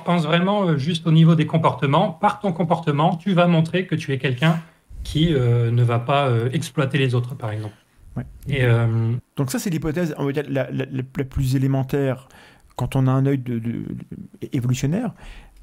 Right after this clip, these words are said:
Speaker 2: Est-ce que c'est pas ju-, une Just So Stories ? Tu connais le, on va en parler dans la partie trois, mais bon, euh, on, on va pas développer la réponse à ça. On va y revenir en partie trois sur les, les, les principales, euh, critiques qu'on adresse à, à, à ta discipline. Comment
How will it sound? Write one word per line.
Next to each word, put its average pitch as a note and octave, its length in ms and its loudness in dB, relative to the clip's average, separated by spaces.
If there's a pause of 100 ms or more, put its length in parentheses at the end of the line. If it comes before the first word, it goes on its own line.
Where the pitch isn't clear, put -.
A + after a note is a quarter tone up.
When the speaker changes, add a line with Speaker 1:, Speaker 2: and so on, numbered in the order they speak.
(420)
Speaker 2:
Est-ce D3 220 -2 (160)
que A3+ 800 -2 (100)
c'est - 240 -6
pas D#3+ 200 -2
ju-, B2 420 -6
une C#3 140 -2 (140)
Just D#3 280 0
So - 260 -4
Stories ? D3 680 -2 (240)
Tu A2 160 -8
connais B2 300 -4
le, A2+ 400 -6
on B2+ 80 -6
va B2 120 -4
en - 20 -8
parler C3+ 220 -2
dans C3+ 60 -4
la C3 80 0
partie C3 200 -6
trois, D#3+ 160 -2
mais C3 80 -4
bon, B2+ 160 -2
euh, A#2+ 160 -6 (420)
on, B2+ 160 -2
on C3+ 60 -4
va C3+ 80 0
pas D3 80 -2
développer C#3+ 260 -2
la C#3+ 100 -2
réponse C3 220 -4
à - 40 -10
ça. E3+ 240 -4 (180)
On B2+ 40 -2
va B2 200 -4
y C#3 80 -2
revenir C3+ 300 -2
en B2+ 40 -2
partie B2+ 220 -4
trois C3+ 240 -4
sur A#2 160 -6
les, A#2+ 140 -6
les, A#2+ 180 -6
les B2 200 -6
principales, C3 600 -4
euh, G#2+ 220 -8
critiques - 600 -10 (240)
qu'on A#2+ 140 -2
adresse B2+ 360 -4
à, A#2 260 -8
à, A2 40 -6 (180)
à - 200 -12
ta A#2+ 100 -6
discipline. C#3+ 460 -2 (640)
Comment F#3+ 380 0